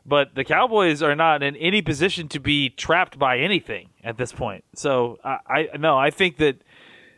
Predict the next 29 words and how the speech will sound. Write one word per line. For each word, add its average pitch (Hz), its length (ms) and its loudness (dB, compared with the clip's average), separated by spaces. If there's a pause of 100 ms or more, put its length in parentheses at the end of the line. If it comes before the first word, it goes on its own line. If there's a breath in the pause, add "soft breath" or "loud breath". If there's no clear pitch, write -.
(220 soft breath)
they're 143 280 0
gonna 185 180 2
go 160 140 2
out 151 140 2
there 156 80 0
and 143 100 -6
give 151 120 0
them 143 160 -4
their 135 120 0
best 143 220 0
shot 160 260 2
because 139 340 -2
the, 131 100 -4
you 139 200 -4
know, 151 60 0
the 127 100 -4
Cowboys 170 440 0
are 127 80 -2
still, 131 640 0
you 143 100 -4
know, 127 80 0
reeling 127 500 -2
as 127 200 -2
it 127 100 -2
is. 143 240 2
They, 139 120 -2
they're, 151 220 0
they're 139 220 -2
not, 151 300 0